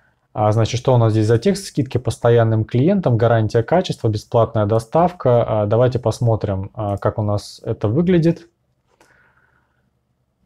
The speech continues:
А, так, щас я найду.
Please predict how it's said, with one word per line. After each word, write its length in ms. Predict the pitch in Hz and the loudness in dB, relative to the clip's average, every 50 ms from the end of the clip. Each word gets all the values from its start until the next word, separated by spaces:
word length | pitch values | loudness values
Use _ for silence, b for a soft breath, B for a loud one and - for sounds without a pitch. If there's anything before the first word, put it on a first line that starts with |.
| _ - | _ -8
А, 760 | 120 117 110 110 110 107 104 104 101 101 98 95 95 95 95 - _ _ _ | -4 -2 0 2 2 2 2 0 0 0 0 -2 -2 -4 -8 -10 _ _ _
так, 260 | - 107 98 95 95 | -4 -2 -2 -2 -2
щас 340 | - - 110 104 - - - | -4 -4 -4 -4 -4 -6 -8
я 80 | 107 101 | -6 -4
найду. 460 | 101 101 101 107 123 165 190 190 180 | -2 -2 -2 0 0 0 -2 -4 -6